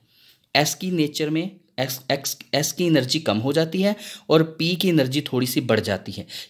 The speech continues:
क्योंकि एस का करैक्टर जब इसके अंदर जाएगा तो एस का करैक्टर कम हो जाएगा, पी का करैक्टर थोड़ा सा बढ़ जाएगा,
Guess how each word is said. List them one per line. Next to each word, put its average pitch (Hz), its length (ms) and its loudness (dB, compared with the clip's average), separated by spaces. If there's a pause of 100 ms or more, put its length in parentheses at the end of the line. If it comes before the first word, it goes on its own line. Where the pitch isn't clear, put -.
क्योंकि 156 340 4
एस 156 220 4
का 190 140 0
करैक्टर 156 360 -2
जब 151 200 0
इसके 139 200 -2
अंदर 139 220 2
जाएगा 131 280 2
तो 151 120 2
एस 139 160 0
का 151 100 2
करैक्टर 123 360 -2
कम 110 160 0
हो 135 140 0
जाएगा, 156 240 0
पी 123 180 0
का 127 140 0
करैक्टर 120 340 -2
थोड़ा 120 200 0
सा 117 160 -4
बढ़ 143 180 4
जाएगा, 95 340 2